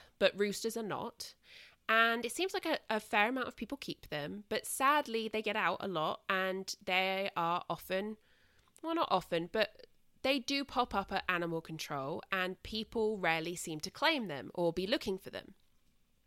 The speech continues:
Now, sadly, animal control is not set up to house them. So they will be trying to move them on as fast as they can. And I have a friend who coordinates with the animal control in the city of Cleveland as part of her dog rescue work.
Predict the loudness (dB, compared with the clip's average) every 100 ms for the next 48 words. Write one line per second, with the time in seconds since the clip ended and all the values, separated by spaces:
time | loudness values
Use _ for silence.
0 | _ -20 -4 -2 2 4 4 4 4 4
1 | 0 -4 -6 -4 -4 -4 -10 -18 -18 -18
2 | -4 -2 2 2 2 0 -4 -4 -6 -4
3 | -4 -6 -12 -16 -20 _ -20 -20 -10 -2
4 | 4 6 4 4 4 4 2 0 -4 -2
5 | 2 2 0 -4 -8 -6 -2 -2 -2 -6
6 | -4 -4 -4 -2 -2 -2 -2 -2 -2 -6
7 | _ _ -2 0 0 -6 -6 -2 2 2
8 | 0 -12 _ _ _ -20 -20 -6 2 4
9 | 4 2 -2 -2 4 6 6 2 -4 -8
10 | -6 -2 0 0 0 0 -2 -2 -2 -2
11 | -2 -2 -2 -4 -8 -18 _ 4 4 2
12 | -6 -6 -4 -4 -4 -4 -4 -8 -10 -10
13 | -10 -10 -10 -8 -8 -6 -8 -8 -4 -2
14 | -2 -6 2 2 2 -4 -6 -12 -10 -10
15 | -12 -14